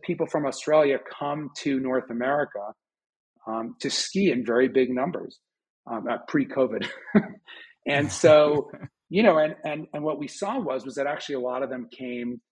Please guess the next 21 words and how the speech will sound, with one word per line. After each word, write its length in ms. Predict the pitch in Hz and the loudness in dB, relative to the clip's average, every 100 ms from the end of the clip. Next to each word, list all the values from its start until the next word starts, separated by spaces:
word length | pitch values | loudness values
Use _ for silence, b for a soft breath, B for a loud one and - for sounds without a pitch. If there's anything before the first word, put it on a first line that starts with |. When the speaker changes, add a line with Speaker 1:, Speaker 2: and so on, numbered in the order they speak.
| _ _ - - | _ _ -12 -4
Speaker 1:
post-Christmas. 1000 | 151 139 - _ - 165 - 117 - _ _ _ _ - | -2 -4 -10 _ -4 -2 -2 -8 -16 _ _ _ _ -6
So 120 | 127 | -2
they 100 | 127 | 0
would 140 | 120 | 0
typically 340 | - 131 135 127 | -4 -2 -2 -4
spend 300 | - 123 113 | -4 -6 -4
Christmas 460 | 127 - 127 110 - | -4 -4 -6 -8 -8
in 120 | 147 | -6
Australia, 560 | 120 - - 127 123 113 | -4 -4 0 2 2 0
and 100 | 117 | -4
then 120 | 113 | -6
post-Christmas, 760 | - 180 - - 214 - 214 - b b b | -2 -2 0 0 0 -2 -10 -12 b b b
which 140 | 381 330 | 4 4
is 120 | - | 0
typically, 540 | 269 214 - 160 147 B B _ - | -2 0 2 4 2 B B _ -2
you 80 | 165 | 2
know, 380 | 139 135 135 - | 4 4 2 0
a, 40 | |
a, 440 | 131 123 123 127 117 | 2 2 2 -2 -4
um, 440 | 113 110 117 147 _ _ - | -4 -6 -10 -16 _ _ -10
uh, 220 | 120 113 | -6 -4